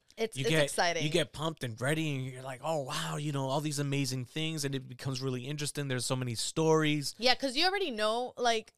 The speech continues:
Speaker 1: I, I
Speaker 2: Yeah.
Speaker 1: think for the most part, we know, like, simple things, right? Like, I feel like almost everyone knows a whole, like, Jesus turned water into wine
Speaker 2: Right.
Speaker 1: and things like that. But then when you start seeing the connecting stories, you're like,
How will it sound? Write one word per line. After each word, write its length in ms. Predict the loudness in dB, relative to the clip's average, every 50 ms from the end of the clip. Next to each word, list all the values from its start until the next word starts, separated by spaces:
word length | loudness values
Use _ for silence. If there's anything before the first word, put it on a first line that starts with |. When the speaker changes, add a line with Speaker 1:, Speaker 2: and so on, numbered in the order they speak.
| _ -4
Speaker 1:
I, 80 | 0
I 20 | 2
Speaker 2:
Yeah. 220 | 4 6 6 6 6
Speaker 1:
think 160 | 4 -2 -2
for 100 | -2 -2
the 80 | -2
most 280 | -2 -4 -4 -6 -6 -6
part, 260 | -2 -2 -2 -2 -2
we 180 | -4 -8 -8 -8
know, 280 | -8 -6 -6 -6 -6
like, 300 | -6 -4 -4 -4 -4 -4
simple 480 | -6 -10 -8 -6 -6 -6 -4 -2 -4 -4
things, 380 | -4 -6 -14 -14 -14 -14 -12 -10
right? 340 | -6 -6 -4 -4 -6 -6
Like, 300 | -4 -4 -2 -4 -4 -6 _ -20 _ _ _ -4 0
I 100 | 0 0
feel 200 | 2 0 -2 0
like 160 | 0 0 0
almost 280 | -2 -6 -6 -6 -4 -6
everyone 420 | -6 -4 -4 -6 -6 -6 -6 -6
knows 280 | -4 -4 -4 -4 -4 -8
a 40 |
whole, 440 | -10 -8 -4 -4 -2 -2 -2 -2 -2
like, 260 | -4 -4 -4 -4 -6
Jesus 380 | -6 -6 -4 -4 -4 -6 -8 -6
turned 240 | -4 -4 -4 -4 -4
water 320 | -2 0 0 0 0 -2
into 220 | -4 -6 -4 -4 0
wine 440 | 2 4 4 4 4 0 0 0
Speaker 2:
Right. 160 | 2 4 4 4
Speaker 1:
and 100 | 2 0
things 180 | -6 -6 -2
like 180 | -4 -4 -2 0
that. 240 | 2 2 2 2 0
But 160 | -4 -2 -2
then 180 | -2 -2 -2
when 120 | -6 -10 -10
you 100 | -8 -10
start 260 | -6 -2 -2 -2 -2
seeing 240 | -4 -10 -10 -10 -8
the 120 | -10 -12
connecting 640 | -12 -12 -14 -12 -8 -8 -8 -8 -8 -14 -16 -14 -16
stories, 540 | -20 -16 -12 -8 -8 -8 -8 -8 -10 -8
you're 140 | -8 -8 -6
like, 220 | -4 -4 -4 -4